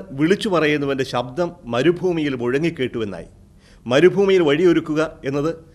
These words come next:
മരുഭൂമിയിൽ വിളിച്ചു പറയുന്നവൻ്റെ ശബ്ദം എന്നായി വ്യാഖ്യാനിക്കപ്പെടുന്നു.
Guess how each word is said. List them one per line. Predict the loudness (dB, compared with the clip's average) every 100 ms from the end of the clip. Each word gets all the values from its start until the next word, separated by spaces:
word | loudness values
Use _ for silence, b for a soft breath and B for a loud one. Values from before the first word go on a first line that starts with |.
| b -12
മരുഭൂമിയിൽ | 0 4 4 2 0 0
വിളിച്ചു | 0 -4 -2
പറയുന്നവൻ്റെ | -2 -2 -2 -4 -4 -4
ശബ്ദം | -4 -4 -4 -4
എന്നായി | -2 -4 -4 -10 -20 -20 -20 -20 -6
വ്യാഖ്യാനിക്കപ്പെടുന്നു. | -4 -4 -6 -6 -6 -10 -10